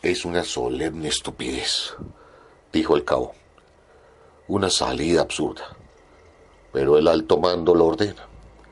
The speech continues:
Discutí, opuse reparos, todo inútil. Han dado la orden a pesar de eso". Parecía un médico a la cabecera de un enfermo grave.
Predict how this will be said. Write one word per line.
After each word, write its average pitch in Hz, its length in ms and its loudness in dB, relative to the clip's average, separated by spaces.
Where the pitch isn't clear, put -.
Discutí, 104 800 -2
opuse 90 480 0
reparos, 104 640 2
todo 80 380 4
inútil. 69 480 0
Han 104 280 2
dado 113 280 6
la 90 140 6
orden 85 500 4
a 69 100 -2
pesar 64 300 -4
de 60 100 -4
eso". - 160 -10
Parecía - 520 -2
un 76 260 2
médico 85 480 2
a 76 40 4
la 78 120 2
cabecera 78 600 2
de 76 100 0
un 76 160 -2
enfermo 69 440 0
grave. - 400 -6